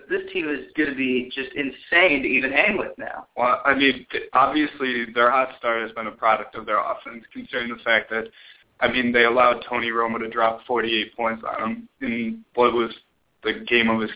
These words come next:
Speaker 2: career. And if not for an ill-timed interception, it might have been their only loss. But I really think Peyton Manning is what drives that team. And I think what the Broncos are relying on their defense for is just to get maybe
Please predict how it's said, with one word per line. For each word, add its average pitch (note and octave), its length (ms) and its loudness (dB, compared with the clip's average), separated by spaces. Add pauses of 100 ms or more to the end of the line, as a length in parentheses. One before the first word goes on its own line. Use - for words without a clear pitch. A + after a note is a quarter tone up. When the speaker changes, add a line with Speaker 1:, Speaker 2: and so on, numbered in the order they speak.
Speaker 2:
career. A2 400 6 (300)
And B2 120 0
if B2+ 120 -4
not B2 240 4
for B2 180 2
an A#2 160 -2
ill-timed B2 460 0
interception, A2+ 880 -4
it B2 100 -10
might A2 200 -2
have G#2 100 -12
been G#2+ 140 -4
their G#2+ 160 -2
only G#2+ 180 -8
loss. G#2 360 0 (580)
But A#2 180 4
I B2 140 4
really B2+ 420 0
think B2+ 240 2 (480)
Peyton B2 320 -2
Manning A2+ 300 0
is A2 120 -10
what A#2 140 -6
drives A2+ 320 0
that A2+ 260 -2
team. A#2+ 300 -2
And G#2+ 160 -8 (260)
I B2+ 80 6 (120)
think D3 220 -2
what C3 180 2
the C3 80 -4
Broncos B2 460 4
are A#2+ 120 2
relying A2+ 400 0
on A2 100 -4
their G#2+ 140 -10
defense A#2+ 500 -6
for A2 260 -2
is A#2 180 -10 (100)
just C3 200 -6
to B2 120 -4
get B2 280 -2
maybe A#2+ 440 -4